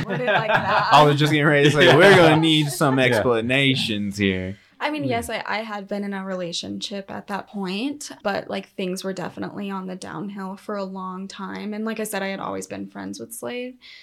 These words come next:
Speaker 1: And I think I had confided in him a little bit during that time of struggle with that relationship. And it was, like, the worse things got in that relationship, the more I realized I still had feelings for Slade,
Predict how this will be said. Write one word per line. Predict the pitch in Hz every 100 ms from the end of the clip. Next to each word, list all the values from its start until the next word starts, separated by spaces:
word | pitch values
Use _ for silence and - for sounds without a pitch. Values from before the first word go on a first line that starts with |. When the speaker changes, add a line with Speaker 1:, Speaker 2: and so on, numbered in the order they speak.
| - - _
Speaker 1:
And | 214
I | 202
think | 202 196
I |
had | 196 190 185 143
confided | 220 190 - 196 208 214
in | 220 226
him | 226 226
a |
little | 220 220 220
bit | 220 226 226 220 -
during | 190 190 196
that | 196 185
time | - 185 180 180 190
of | 180
struggle | - - 185 208 214
with | 226 226
that | 240 -
relationship. | 254 247 254 262 262 277 269 269 269 _
And | 226 226 220 214 208 202 214 - - - _ _
it | 220
was, | 214 214
like, | 208 -
the | 220
worse | 190 202 208 233 - - -
things | - 202 196 196
got | - 190 196 208 233 -
in | 208 196
that | 190 -
relationship, | 190 185 214 240 240 240 262 269 269 _ _ _ _ _ _
the | 220 220
more | 208 190 190 190 190 196 - -
I | 208
realized | 190 185 190 190 196
I | 185
still | - 196 190
had | 196 185
feelings | - - 214 233
for | - -
Slade, | - 277 277 277